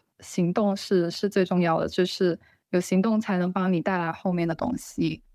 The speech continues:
所以我觉得还是，就是不要想太多，就是 action matters 这样子。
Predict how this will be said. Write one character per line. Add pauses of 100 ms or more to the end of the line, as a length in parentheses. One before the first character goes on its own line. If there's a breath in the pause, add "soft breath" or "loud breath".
(300)
所
以
我
觉
得
还
是，
就
是
不
要
想
太
多，
就
是
action
matters
这
样
子。